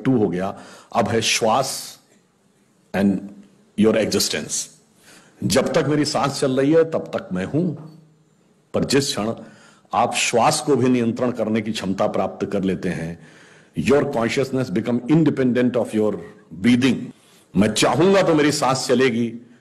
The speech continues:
जब नहीं चाहूंगा तो सांस नहीं चलेगी, फिर चाहूंगा तो सांस चलने लगेगी, ये अवस्था होती है समाधि की अवस्था। तो आप X by one, तो X by one is equal to X।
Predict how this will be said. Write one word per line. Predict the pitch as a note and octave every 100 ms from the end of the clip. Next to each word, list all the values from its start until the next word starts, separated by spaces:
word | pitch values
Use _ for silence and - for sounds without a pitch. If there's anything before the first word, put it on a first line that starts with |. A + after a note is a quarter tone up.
| _
जब | A2+
नहीं | A#2 B2 D#3
चाहूंगा | D#3 C#3 C#3
तो | C3+
सांस | C3 B2+ B2
नहीं | A#2+ C#3
चलेगी, | C3 G#2+ A2 G#2
फिर | G#2+ - - G#3
चाहूंगा | G3+ E3 E3+ E3
तो | D#3+
सांस | D3+ C#3 C#3+ -
चलने | B2 B2+
लगेगी, | A#2 A2 G#2 A2 - - - _ _ _ _
ये | G2 C3+
अवस्था | A#2+ A2 -
होती | A2+ - A#2
है | C3+
समाधि | C#3 G2 G2 F#2+ E2
की | E2 D#2
अवस्था। | - - - - _
तो | G#2
आप | G2 A2+ -
X | A2+ -
by | G2 F#2+ A#2+ C#3 -
one, | F2 F#2+ D#2 C2+ - _ -
तो | F#2+
X |
by | G2 G#2+ A2
one | A#2
is | A#2 A2+
equal | A#2 B2+ F3+
to | A3+ - - - -
X। | F#2 - -